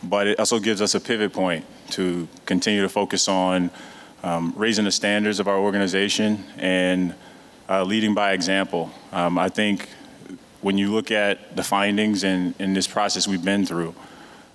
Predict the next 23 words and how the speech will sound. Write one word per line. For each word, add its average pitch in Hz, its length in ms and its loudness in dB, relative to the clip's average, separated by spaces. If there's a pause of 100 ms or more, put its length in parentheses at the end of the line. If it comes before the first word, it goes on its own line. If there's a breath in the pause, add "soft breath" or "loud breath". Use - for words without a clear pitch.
um, 87 180 -2
you 101 100 2
realize 98 420 2
that 95 160 2
we 98 140 2
just 95 280 0
did 101 120 0
not 98 200 0
live 95 160 0
up 92 140 0
to 92 140 -2
a 90 60 -2
standard 90 460 0
of 85 100 -4
excellence. - 600 -2 (540 loud breath)
Um, 82 420 0 (240)
those 98 220 0
behaviors, 98 720 0 (160)
um, 87 440 -2
not 98 340 0
just 101 180 0
in 95 80 2
sport - 420 0